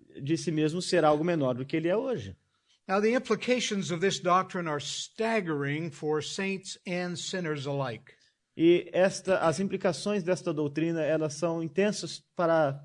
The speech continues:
Speaker 1: pecadores e para qualquer pessoa.
Speaker 2: For the saint, they are of the
Speaker 1: E para os
Speaker 2: utmost
Speaker 1: santos.
Speaker 2: comfort.
Speaker 1: Porque, perdão, para pecadores e para santos.
Speaker 2: For the
Speaker 1: Porque para o
Speaker 2: sinner,
Speaker 1: s-, o santo, isso é um grande conforto. E para o pecador,
Speaker 2: for the sinner, they are of the utmost terror.
Speaker 1: isso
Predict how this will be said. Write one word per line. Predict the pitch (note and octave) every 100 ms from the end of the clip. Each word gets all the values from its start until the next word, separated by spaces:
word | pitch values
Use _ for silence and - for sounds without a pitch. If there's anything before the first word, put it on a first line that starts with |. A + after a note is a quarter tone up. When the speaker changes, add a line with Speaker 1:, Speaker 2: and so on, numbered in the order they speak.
| -
Speaker 1:
pecadores | F3+ D#3+ C#3 D#3 F3 D3+ A#2+
e | C#3+
para | C#3 C#3
qualquer | C#3+ C#3 C#3+
pessoa. | C#3+ C#3+ C3 G2+ - _ _
Speaker 2:
For | - E3
the | D#3+
saint, | - - A#3+ A#3
they | - E3
are | D#3+ D#3+
of | C#3+
the | D3+
Speaker 1:
E |
para | F#3 D#3+
os | E3+
Speaker 2:
utmost | F3 C#3+
Speaker 1:
santos. | C#3+
Speaker 2:
comfort. | D#3 - A2+ - - _ _ -
Speaker 1:
Porque, | E3 F#3 F3
perdão, | F3 D#3+ C#3 B2+
para | D3 C#3+
pecadores | D#3 D#3+ D3+ G#3 E3+
e | D3+
para | C#3 A2
santos. | - G#2+ - - -
Speaker 2:
For | D3+
the | D3
Speaker 1:
Porque | F#3
para | G3 F#3+
o |
Speaker 2:
sinner, | G#3+ G3+ -
Speaker 1:
s-, | E3+
o |
santo, | E3 - A3 B3 B3 B3+ B3 _ -
isso | F3+ F#3
é | F#3
um | D#3+
grande | E3 D#3+ E3
conforto. | F3+ F3 C3 A#2 -
E | A#2
para | D#3 E3+
o |
pecador, | F#3+ F#3+ E3+ F3+ G3+ G3+ _ _ _
Speaker 2:
for | D3
the | C#3+
sinner, | C#3 - G#3+ G#3
they | F3 E3
are | E3 D#3+
of | C#3+
the | D#3 D#3
utmost | C#3+ D3+ D#3 D3+ - - _ _ _ - -
terror. | E3+ D3 B2+ G#2 - -
Speaker 1:
isso | C3+ C#3 D#3